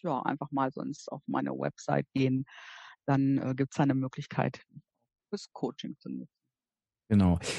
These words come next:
Speaker 2: Und, äh, zu den virtuellen Workshops noch mal, äh, ganz kurz, weil das ist ja für all diejenigen, die vielleicht schon W W-Mitglied sind und auch einen Workshop besuchen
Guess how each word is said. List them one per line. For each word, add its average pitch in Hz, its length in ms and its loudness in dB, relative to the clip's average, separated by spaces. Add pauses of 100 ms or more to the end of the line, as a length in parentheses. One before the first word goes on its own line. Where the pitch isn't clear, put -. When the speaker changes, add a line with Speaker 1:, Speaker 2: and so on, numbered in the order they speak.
(200)
Speaker 2:
Und, 127 260 6
äh, 127 80 4
zu 127 140 4
den 120 160 6
virtuellen 131 420 4
Workshops 170 400 2
noch 175 80 8
mal, 170 260 8
äh, 147 120 4
ganz 139 280 2
kurz, 196 320 2
weil 127 120 4
das 151 140 2
ist - 120 -2
ja 143 80 4
für - 160 -2
all 123 100 4
diejenigen, 156 460 4
die 139 140 4
vielleicht 123 420 2
schon 127 340 4
W 117 200 6
W-Mitglied 120 680 4
sind 165 300 4
und 123 100 0
auch 110 140 2
einen 107 200 4
Workshop 113 440 2
besuchen 190 640 4